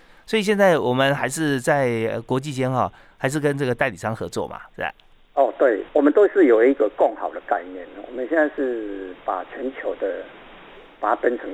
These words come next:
Speaker 2: 是一个团队，然后我们这个团队就是一个，有一个共好的概念，就像我们在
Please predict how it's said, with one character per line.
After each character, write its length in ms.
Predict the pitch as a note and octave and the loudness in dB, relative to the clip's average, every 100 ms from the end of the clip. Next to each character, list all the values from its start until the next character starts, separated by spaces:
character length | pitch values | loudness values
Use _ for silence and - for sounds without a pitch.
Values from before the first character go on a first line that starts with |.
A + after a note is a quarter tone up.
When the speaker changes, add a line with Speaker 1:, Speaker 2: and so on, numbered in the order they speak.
| - | -6
Speaker 2:
是 80 | A2+ | -6
一 40 | |
个 100 | G2 | -6
团 200 | - G2+ G2 | -10 -12 -10
队， 140 | - E2+ - - - - - - | -10 -10 -12 -20 -20 -20 -18 -2
然 80 | D3+ | 2
后 80 | |
我 40 | D3+ | 2
们 100 | A#2+ | 2
这 80 | C3+ | 0
个 80 | |
团 200 | B2+ A2+ A2 | 0 -2 -2
队 140 | A#2+ | -2
就 80 | A2+ | -2
是 140 | - | -6
一 100 | G2 | -6
个， 120 | A2+ - | -6 -4
有 160 | G#2 G2+ | -2 0
一 60 | |
个 120 | A2+ - | -2 -2
共 140 | - A#2 | -2 -2
好 140 | - - | -4 -14
的 80 | - | -10
概 140 | G2+ F#2+ | -8 -8
念， 100 | - - - - - - | -12 -18 -20 -20 -20 -2
就 60 | C3 C#3+ | 2 2
像 100 | E3+ | 2
我 80 | |
们 140 | A2 A2 | -2 0
在 140 | D#3 | 0